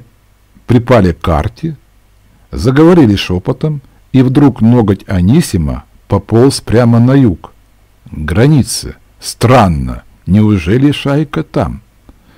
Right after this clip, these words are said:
Командор проскользнул мимо наших постов и разъездов и ждет нас у самого рубежа.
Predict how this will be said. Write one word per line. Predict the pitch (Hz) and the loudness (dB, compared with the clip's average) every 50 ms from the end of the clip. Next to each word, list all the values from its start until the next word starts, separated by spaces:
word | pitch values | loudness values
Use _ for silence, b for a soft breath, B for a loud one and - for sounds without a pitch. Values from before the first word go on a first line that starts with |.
| b b b b b | b b b b b
Командор | - 117 117 123 135 143 143 139 143 190 214 190 120 - B B B B B B | -2 0 2 2 4 2 2 2 2 2 2 2 -2 -4 B B B B B B
проскользнул | - - 143 127 - - - 151 143 131 127 147 156 147 123 113 | -2 0 0 0 0 0 2 2 2 2 2 2 2 4 4 4
мимо | 113 113 131 139 127 110 107 101 | 4 4 4 4 4 4 4 4
наших | 101 101 98 90 - - 80 - - | 4 2 2 0 -2 -6 -10 -10 -10
постов | - 76 71 - - - 113 131 147 - B B B B B B | -10 -10 -8 -10 -8 -4 -2 -2 -2 -4 B B B B B B
и | - 131 | 2 2
разъездов | 123 139 151 123 120 143 151 160 165 151 135 117 143 139 - - _ | 4 4 4 4 2 2 4 4 4 4 2 0 -2 -2 -2 -4 _
и | 113 107 | 0 0
ждет | 92 78 80 80 92 92 95 - | 0 -2 -2 -2 -2 -2 -2 -2
нас | 110 113 107 107 - - | -2 -2 -2 -2 -4 -8
у | 113 | -8
самого | - - - 131 123 131 131 131 143 147 | -6 -4 -4 -2 0 0 0 2 2 2
рубежа. | 160 160 160 175 165 147 185 208 160 101 85 | 0 0 0 0 0 2 2 2 2 0 -2